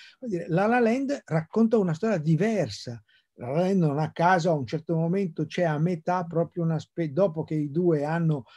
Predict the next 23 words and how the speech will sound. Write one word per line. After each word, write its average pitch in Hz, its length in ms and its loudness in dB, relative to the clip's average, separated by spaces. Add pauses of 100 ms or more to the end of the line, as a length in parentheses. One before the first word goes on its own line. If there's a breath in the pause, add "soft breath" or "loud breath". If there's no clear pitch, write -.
(280 loud breath)
ballato 156 920 2
sulle 156 400 2
nuvole, 135 760 2 (400 soft breath)
eh, 139 1300 -4
al, 135 360 -6
nel, 139 420 -2
nell'osservatorio 147 1600 0
dove 139 320 -2
avevano 151 320 0
girato 143 840 -2
Gioventù 139 420 -4
Bruciata, 147 840 -2
così, 147 280 -2
eh, 143 240 -2 (300 loud breath)
nel 151 180 -2
momento 165 380 2
in, 160 100 2
del 151 200 0
massimo 151 760 0 (220 loud breath)
di 160 240 2
finzione 208 1000 4
c'è 214 240 2
una 160 420 2